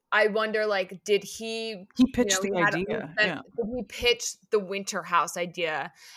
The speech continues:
Speaker 1: and he is, do they feel like in hi-, was there something in his contract that said he and Amanda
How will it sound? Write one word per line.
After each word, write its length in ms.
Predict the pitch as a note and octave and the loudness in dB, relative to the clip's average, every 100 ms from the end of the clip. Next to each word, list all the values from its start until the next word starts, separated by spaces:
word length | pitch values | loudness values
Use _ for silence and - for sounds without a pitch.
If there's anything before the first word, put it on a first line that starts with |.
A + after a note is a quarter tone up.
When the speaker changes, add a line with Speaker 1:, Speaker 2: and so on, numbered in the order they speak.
| - | -6
Speaker 1:
and 180 | G3 G3 | -4 -2
he 260 | G3 F#3+ - | -6 -8 -2
is, 300 | G3+ F#3 - _ _ _ - | -2 -2 -8 _ _ _ -12
do 120 | A3 | -4
they 140 | G#3+ G#3 | 0 0
feel 320 | - G#3 G3 | 0 0 2
like 400 | G3 F#3 F3+ - _ | 2 0 -2 -10 _
in 200 | G3+ G#3 | -2 -2
hi-, 140 | G#3+ - | -4 -6
was 260 | G3+ A3 G#3+ | -2 -2 0
there 140 | G#3+ | -4
something 300 | A3 A#3 A#3+ | -4 -4 -4
in 100 | A3 | -4
his 140 | G3+ | -6
contract 440 | - F#3 F3+ F3+ F3 | -4 -4 -4 -6 -4
that 160 | F3+ | -4
said 140 | F#3+ F3 | -4 -4
he 220 | G#3 A3+ | -2 0
and 80 | A#3 | 0
Amanda 640 | A3+ G#3 G3 F3+ D3+ D3+ | -2 -2 -2 -2 -4 -4